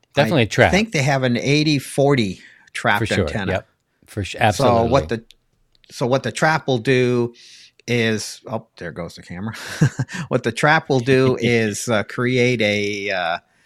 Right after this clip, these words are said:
Speaker 2: it will stop the, uh, forty meter signal at where the trap is. So basically, it will look like a, uh, as far as the forty meter ra-,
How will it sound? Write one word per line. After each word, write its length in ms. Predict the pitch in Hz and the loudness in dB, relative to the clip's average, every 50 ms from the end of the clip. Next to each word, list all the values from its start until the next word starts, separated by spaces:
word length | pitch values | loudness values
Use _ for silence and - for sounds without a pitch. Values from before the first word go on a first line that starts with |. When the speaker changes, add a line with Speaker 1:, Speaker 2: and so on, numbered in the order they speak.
| _ _ _ _ _ _ _ | _ _ _ _ _ _ _
Speaker 2:
it 200 | - - - - | -12 -12 -6 -4
will 140 | 143 123 120 110 | -2 0 0 -2
stop 460 | - - - 135 123 127 127 - - _ _ _ - | -4 -4 -2 -2 0 0 0 -2 -4 _ _ _ -6
the, 540 | 113 104 101 98 101 98 101 101 98 98 98 | -4 -4 -2 -2 -4 -4 -2 -2 -2 -2 -2
uh, 180 | 95 92 85 | -2 -2 -4
forty 380 | - - - 131 127 131 127 120 | -4 -4 -2 0 0 2 2 0
meter 280 | 123 123 123 110 92 | 0 0 0 -2 -4
signal 420 | - - - 127 123 113 107 95 90 | -4 -2 -2 -2 -2 -2 -2 -2 -2
at 180 | 85 98 - | -2 -2 -4
where 200 | - 110 104 98 | -4 -6 -6 -6
the 80 | 87 85 | -6 -8
trap 360 | - - 117 113 104 101 - | -6 -2 -2 0 0 -2 -4
is. 160 | 92 85 85 | -8 -8 -8
So 160 | - - 104 87 | -8 -8 -8 -6
basically, 460 | 82 107 104 101 - 90 76 95 104 | -4 -4 -6 -6 -8 -10 -12 -10 -10
it 60 | 92 | -10
will 260 | 98 95 90 95 92 98 | -10 -10 -10 -10 -8 -8
look 200 | 110 107 - - | -8 -8 -6 -8
like 260 | 90 90 90 - - | -8 -8 -8 -10 -10
a, 340 | 85 87 82 87 87 87 85 | -8 -8 -8 -10 -10 -10 -10
uh, 120 | 80 73 - _ _ - - _ _ | -10 -10 -12 _ _ -20 -20 _ _
as 140 | - 101 - | -12 -12 -6
far 300 | - - 117 110 107 107 | -2 0 2 2 2 0
as 140 | 98 90 - | -2 -6 -8
the 120 | - 95 | -10 -12
forty 340 | - - 117 110 110 107 101 | -8 -4 -4 -2 -2 -2 -4
meter 440 | 101 104 107 104 98 98 95 92 90 | -4 -4 -4 -2 -2 -4 -4 -4 -4
ra-, 220 | 90 101 107 101 | -4 -2 -4 -4